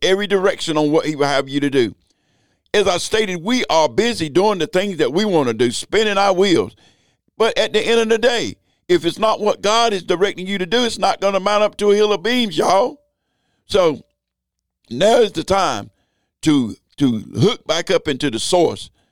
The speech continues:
our lifeline that called us forth out of himself, to, to maintain that life and that standard within, within us. And I always will quote Proverbs three, five, and six, 'cause we do need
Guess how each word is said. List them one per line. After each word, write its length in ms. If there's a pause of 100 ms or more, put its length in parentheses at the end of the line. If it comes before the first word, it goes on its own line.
(160)
our 200
lifeline 720 (400)
that 180
called 300
us 120
forth 300 (100)
out 180
of 60
himself, 600 (580)
to, 200
to 380 (420)
maintain 560
that 200
life 400
and 100
that 140
standard 460
within, 320 (200)
within 560
us. 340 (840)
And 220 (100)
I 220
always 460
will 120
quote 360
Proverbs 420
three, 180
five, 280
and 60
six, 260
'cause 180
we 160
do 240
need 400